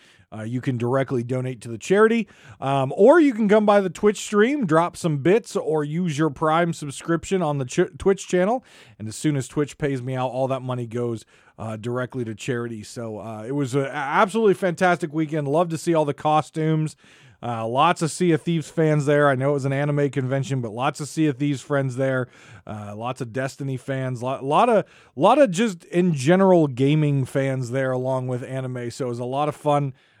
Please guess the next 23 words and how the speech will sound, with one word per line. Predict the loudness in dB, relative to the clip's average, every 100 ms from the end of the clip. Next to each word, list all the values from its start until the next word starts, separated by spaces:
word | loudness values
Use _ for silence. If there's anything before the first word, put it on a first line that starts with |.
| -18
Uh, | -12
we | -6 -2
hosted | 0 -2 -4
a |
Magic | -6 -2 -2 -2 -4
tournament. | -2 0 0 0 -2 -6
Uh, | -14 -12 -10
we | -8 -8
had | -6
a | -8
sponsorship | -10 -4 -4 -4 -6 -4 -6 -6
from | -10 -6
Ultra | -2 -2 -2 -4
Pro | 0 2 4 4 0 _ -20
and | -14 -6
did | -6 -6
some | -8 -10
crazy | -6 0 2 0 -2 -4
giveaways, | -2 -2 0 -2 -2 -2 -4 -8
uh, | -10 -8
with | -6 -6 -6
that. | -6 -6
So | -8 -10 -10